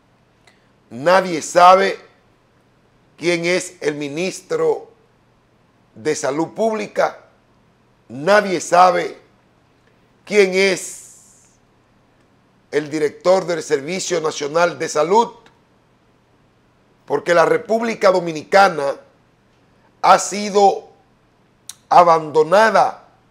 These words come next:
a su suerte. La provincia de Barahona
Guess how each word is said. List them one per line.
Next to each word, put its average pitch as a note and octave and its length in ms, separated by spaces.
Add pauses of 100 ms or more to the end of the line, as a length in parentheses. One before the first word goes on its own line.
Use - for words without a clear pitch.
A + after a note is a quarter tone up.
(600)
a D#3 160
su D#3 160
suerte. D3+ 640 (1800)
La B3+ 160
provincia A3 580
de E3 80
Barahona F#3 680